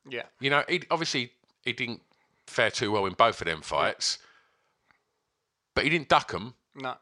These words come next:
Speaker 2: He knew that's where the money was, he knew that's where the glory was,
Speaker 1: Mm-hmm.
Speaker 2: and he knew that's what the fans wanted.
Speaker 1: Mm-hmm.
Speaker 2: And he was a fans fighter, Ricky
Speaker 1: Yeah.
Speaker 2: Hatton. He fought for the fans, and however much of an hard ass you might be, you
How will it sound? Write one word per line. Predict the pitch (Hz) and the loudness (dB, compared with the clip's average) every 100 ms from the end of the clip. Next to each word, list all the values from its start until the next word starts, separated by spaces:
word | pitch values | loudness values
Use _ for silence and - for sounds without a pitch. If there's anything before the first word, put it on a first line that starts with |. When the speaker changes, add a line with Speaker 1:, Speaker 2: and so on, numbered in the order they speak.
| _ | _
Speaker 2:
He | 127 | -2
knew | 135 151 147 | 2 2 4
that's | 135 - | 2 2
where | 120 | -2
the | |
money | 120 127 127 | 2 0 2
was, | 123 117 | 0 0
he | 110 | -2
knew | 107 104 | -4 2
that's | 143 - | 2 2
where | 117 | 0
the | 98 | 0
glory | 117 107 101 | 0 2 2
was, | 98 98 95 - | 2 2 2 -2
Speaker 1:
Mm-hmm. | 127 117 113 | -8 -10 -6
Speaker 2:
and | 98 | -2
he | |
knew | 101 | 0
that's | 92 101 - | 4 2 2
what | - | -4
the | 80 | -4
fans | - 101 90 78 | 2 2 2 -2
wanted. | 76 78 76 71 - | -6 -6 -8 -12 -14
Speaker 1:
Mm-hmm. | 131 117 120 | -16 -14 -10
Speaker 2:
And | 98 | -8
he | 95 | -6
was | 92 85 - - _ _ _ | -6 -6 -10 -16 _ _ _
a | - | -8
fans | - 90 80 | -2 -2 -2
fighter, | - 73 55 69 - | -4 -4 -4 -8 -14
Ricky | 78 | -10
Speaker 1:
Yeah. | - | -10
Speaker 2:
Hatton. | 71 71 67 62 | -6 -8 -8 -16
He | 78 | -14
fought | - 95 | -10 -8
for | - | -10
the | 80 | -6
fans, | 82 80 78 71 - - _ _ _ - | -4 -4 -4 -10 -14 -18 _ _ _ -6
and | 76 78 76 - - _ _ _ _ _ _ _ | -6 -6 -12 -20 -20 _ _ _ _ _ _ _
however | 82 101 135 120 | -4 -2 -2 -2
much | 107 - 82 | -2 -4 -6
of | |
an | 90 | 0
hard | 98 90 | 2 2
ass | 85 80 - | 2 0 -4
you | 85 | -2
might | 82 80 - | 0 0 0
be, | 80 76 69 - _ _ _ _ _ _ _ _ | 0 0 -4 -12 _ _ _ _ _ _ _ _
you | - | -16